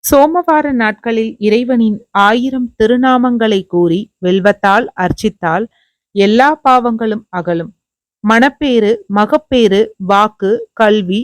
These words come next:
செல்வம் யாவும் கிட்டும். நோய் நீக்கம், அகால மரண பயமின்மை என எல்லா நற்பலன்களையும் கார்த்திகை சோமவார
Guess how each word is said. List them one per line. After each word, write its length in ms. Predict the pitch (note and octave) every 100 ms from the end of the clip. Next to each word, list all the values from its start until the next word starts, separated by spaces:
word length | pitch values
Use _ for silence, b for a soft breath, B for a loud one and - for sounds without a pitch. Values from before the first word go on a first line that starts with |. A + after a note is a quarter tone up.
| - _
செல்வம் 560 | - A#3 B3+ B3 A#3 A3+
யாவும் 540 | F3+ F#3+ F#3 G3+ C#4+ D4
கிட்டும். 400 | G3 D#3+ F3+ - _ _ _ _
நோய் 340 | G#3 A3 C4+ C#4
நீக்கம், 480 | A#3+ G#3 G3 G3+ A3+ _ _ -
அகால 480 | F#3+ A#3 C#4 D4+
மரண 460 | B3 G3 G3 C4 B3
பயமின்மை 640 | F#3 F#3+ G#3 G3 F3+ F3+ A3 - _ _
என 260 | G3+ G3 F#3+ - F#3+
எல்லா 320 | F#3+ A#3 D4 C#4
நற்பலன்களையும் 1000 | G#3+ - A#3 G#3+ G3+ F#3 F3+ E3+ F#3+ G3 _
கார்த்திகை 580 | G#3+ A3 A3+ C#4+ C#4 B3+
சோமவார 600 | - G#3+ G3+ F#3+ F#3 F3+